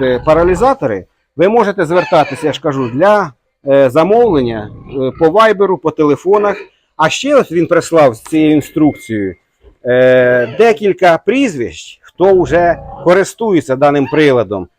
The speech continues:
Якщо ви знаєте таких свиноводів, я, наприклад, знаю, бо я їх постійно дивлюся.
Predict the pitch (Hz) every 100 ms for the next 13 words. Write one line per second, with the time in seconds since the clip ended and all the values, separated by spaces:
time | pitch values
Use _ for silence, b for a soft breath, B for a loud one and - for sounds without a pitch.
0 | - 147 - 185 170 143 160 165 139 131
1 | 131 135 113 139 151 180 240 185 127 156
2 | 156 143 135 139 143 202 175 135 151 156
3 | - 139 - 156 147 131 139 135 127 -
4 | 98